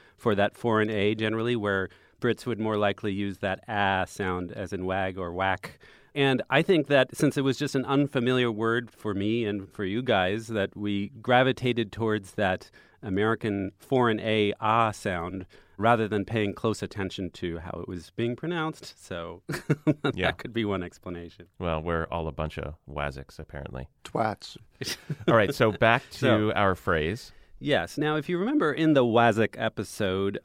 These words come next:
Speaker 1: I relayed a rather ridiculous story about the word from the comedian Mike Harding.
Speaker 2: Mm-hmm.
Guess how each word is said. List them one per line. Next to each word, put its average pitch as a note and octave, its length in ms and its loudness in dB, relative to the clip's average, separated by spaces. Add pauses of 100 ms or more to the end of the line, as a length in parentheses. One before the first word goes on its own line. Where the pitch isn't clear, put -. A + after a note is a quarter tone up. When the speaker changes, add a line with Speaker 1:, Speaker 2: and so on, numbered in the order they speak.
Speaker 1:
I C#3+ 560 0
relayed A#2 480 0
a A#2 100 -4
rather A2 340 0
ridiculous G2+ 520 -2
story B2 440 0
about G#2+ 300 2
the G2+ 80 -4
word E2+ 440 -10 (100)
from G#2+ 360 0
the G2 220 0
comedian G2 720 -2
Mike F#2 320 -4
Harding. E2+ 520 -10 (200)
Speaker 2:
Mm-hmm. F2+ 340 -2